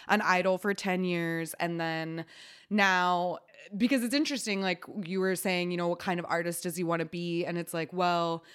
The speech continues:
that must be something that idols really do struggle with in that sense, because when they debut, especially, they debut young, and, like,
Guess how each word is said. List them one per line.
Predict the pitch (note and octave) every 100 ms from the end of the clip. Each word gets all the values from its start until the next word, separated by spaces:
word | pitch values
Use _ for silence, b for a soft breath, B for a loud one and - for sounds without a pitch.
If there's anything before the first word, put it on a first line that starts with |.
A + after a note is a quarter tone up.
| B G#3+
that | A3
must | A3+ A3+
be | A3
something | G3+ G3 F#3 F3+
that | D#3+ D#3 E3+
idols | D#3+ E3 E3 -
really | F#3 F3+
do | E3+ D#3
struggle | - D#3+ E3 F3+
with | A#3+ C#4 D4
in | C#4
that | C#4 -
sense, | C#4+ C4+
because | - G#3+ G#3+ F#3 E3
when | F3+ F3
they | E3 D#3+ D#3+ -
debut, | E3+ F3 F3 F3 E3+
especially, | E3 E3+ D#3+ - E3
they | E3
debut | D#3+ D#3+ E3 E3+
young, | F#3 B3+ B3 A#3+
and, | G#3
like, | F3 E3+